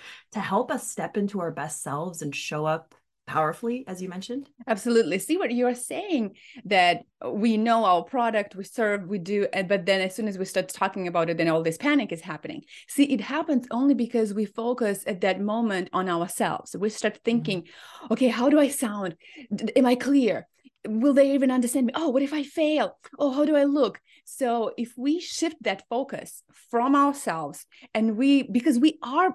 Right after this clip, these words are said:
Speaker 2: passionate about this product or this service, otherwise we wouldn't have started it.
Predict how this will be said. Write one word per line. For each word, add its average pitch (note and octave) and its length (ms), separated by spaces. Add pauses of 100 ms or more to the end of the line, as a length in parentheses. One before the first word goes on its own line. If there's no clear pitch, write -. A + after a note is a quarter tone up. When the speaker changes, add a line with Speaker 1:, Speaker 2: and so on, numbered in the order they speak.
Speaker 2:
passionate B3 480
about F3 300
this G3 140
product E4+ 420
or F#3 80
this G3 180
service, A#3+ 400
otherwise A#3 360
we G#3+ 80
wouldn't G3 260
have E3 140
started F3 440
it. - 240